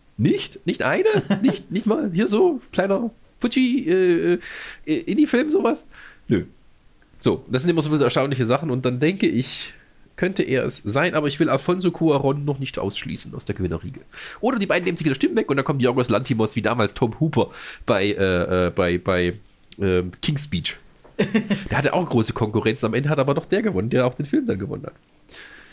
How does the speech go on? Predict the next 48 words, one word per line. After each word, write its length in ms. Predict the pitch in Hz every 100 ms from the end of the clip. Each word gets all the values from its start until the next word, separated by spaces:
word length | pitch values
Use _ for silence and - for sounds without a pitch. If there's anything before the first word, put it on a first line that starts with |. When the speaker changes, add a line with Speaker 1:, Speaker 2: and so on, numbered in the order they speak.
| -
Speaker 1:
Kann 140 | 180
auch 100 | 233
sein. 180 | - - 101 - - -
Speaker 2:
Ach 380 | 139 143 120 98
ja. 320 | 110 92 92 90 -
Na, 100 | 123
aber 140 | 147 143
es, 100 | - - -
also, 180 | - 143
äh, 440 | 147 - 147 - -
auch 140 | 156
wieder 120 | 170
so 80 | 151
eine 100 | 147
Kategorie, 420 | 143 147 135 135
wo 80 | 139
ich 100 | 131
sagen 200 | - 131
muss, 160 | 135 -
könnte 180 | 123 120
spannend 380 | - 98 90
sein. 180 | - 82 78 -
Speaker 1:
Ja, 120 | 135
und 60 | 127
ich 60 | 110
habe 120 | 131
auch 40 |
nochmal 180 | 139 -
Speaker 2:
<clears throat> 20 |
Speaker 1:
nachgeguckt, 420 | 120 - 156 139 113
weil 120 | 113
ich 80 | 110
dann 260 | 113 113
so 100 | 107
überlegt 340 | 120 110 131 160
habe, 120 | 147 - - -
es 160 | 131 -
ist 100 | 135
tatsächlich 500 | 135 135 139 160 -
von 120 | -
den 100 | 127
letzten 340 | 123 143 135 -
zehn 400 | - 160 156 160
Jahren, 520 | 139 151 190 269 262 _ _ _ _ -
haben, 380 | - 135 139 139
glaub 140 | 131 131
ich, 120 | 127
nur 180 | 143